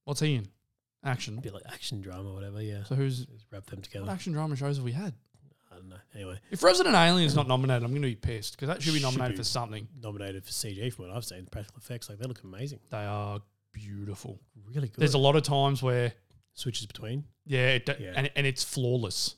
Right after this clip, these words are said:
Speaker 2: Mm.
Speaker 1: Like, some of the C G, obviously you know it's C G because it, he's no alien
Speaker 2: Well,
Speaker 1: is like
Speaker 2: look,
Speaker 1: that,
Speaker 2: I'm
Speaker 1: but
Speaker 2: only, um, half an episode, two, two and a half, one and a half
Speaker 1: We've already
Speaker 2: episodes
Speaker 1: seen a
Speaker 2: into it.
Speaker 1: full, you've already seen full shots of the alien
Speaker 2: But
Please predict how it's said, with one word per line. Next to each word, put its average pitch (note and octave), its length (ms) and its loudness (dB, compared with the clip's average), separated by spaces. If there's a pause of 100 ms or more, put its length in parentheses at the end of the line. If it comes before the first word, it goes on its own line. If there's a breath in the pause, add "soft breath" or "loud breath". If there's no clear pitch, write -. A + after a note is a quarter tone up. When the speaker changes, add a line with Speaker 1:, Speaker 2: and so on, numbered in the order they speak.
(120)
Speaker 2:
Mm. G#2 180 -20 (1040)
Speaker 1:
Like, B2+ 240 0
some D#3+ 240 6
of G3 40 4
the F#3+ 60 6
C E3+ 220 4
G, D#3+ 340 2 (840)
obviously C3 320 2
you A#2 120 -4
know A2+ 180 -2
it's G#2 80 -4
C A#2 140 -2
G G#2+ 140 -6
because G#2+ 280 -6
it, G#2+ 140 -10
he's A#2 180 -12 (220)
no A2 200 -4
alien G#2+ 300 -2
Speaker 2:
Well, D#3 120 12
Speaker 1:
is - 20 12
like D3 60 10
Speaker 2:
look, C#3+ 100 10
Speaker 1:
that, C#3+ 60 6
Speaker 2:
I'm C#3+ 120 8
Speaker 1:
but E3 100 10
Speaker 2:
only, C#3+ 280 6
um, A2 340 0
half B2 380 -2
an A2+ 60 -4
episode, G#2 280 -10
two, D3+ 160 4
two D3+ 220 2
and B2 80 2
a - 20 2
half, A2+ 160 -2 (100)
one C3 200 0
and A2 80 2
a A2+ 40 0
half G#2+ 140 -4
Speaker 1:
We've F#3 220 10
already G3+ 140 8
Speaker 2:
episodes C3 60 6
Speaker 1:
seen F#3 80 6
a - 40 6
Speaker 2:
into F3 100 4
it. - 60 -2
Speaker 1:
full, D#3+ 180 2
you've D3 140 2
already D#3 140 4
seen D3 180 2
full C3+ 160 2
shots C3 240 0
of G#2+ 80 -8
the A#2 100 0
alien A2 420 2
Speaker 2:
But C#3 300 6